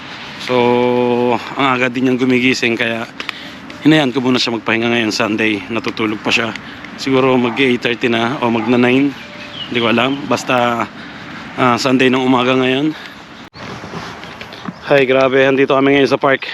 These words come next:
Ramdam ko yung araw na mainit sa ja-, jacket ko. Dito tayo, Posty. Dito tayo. Ay, dito pa. Da-, dito tayo. Ayun siya sumunod ngayon, ah. Hey.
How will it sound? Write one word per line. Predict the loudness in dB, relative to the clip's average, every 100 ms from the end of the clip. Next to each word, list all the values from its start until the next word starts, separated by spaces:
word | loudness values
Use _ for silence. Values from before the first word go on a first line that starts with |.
| -14 -18 -20 -16 -6
Ramdam | 0 2 2 2
ko | 4
yung | 4 4
araw | 2 4 2 2 -2 -12 -20 -20 -14 -4
na | 0
mainit | 2 4 2 2
sa | 0
ja-, | 2 4 4 4
jacket | 2 0 -2 -2
ko. | -2 -2 -10 -12 0
Dito | 2
tayo, | 4 2 2
Posty. | 2 0 -6 -10 -14 -14 -14 -18 -16 -10 -8 -8 -6
Dito | -2 0
tayo. | 0 -4 -10 -16 -16 -4
Ay, | -2 -2 -4 -18 -20 -20 -20 -12
dito | -10 0 0
pa. | 0 -6 -6 -4
Da-, | -6 -6 -14
dito | -12
tayo. | -6 -6 -2 0 0 -2 -2 2
Ayun | 4
siya | 4
sumunod | 4 4 2
ngayon, | 2 2 2 2 -2
ah. | -10 -20 -20 -20 -16 0
Hey. | 0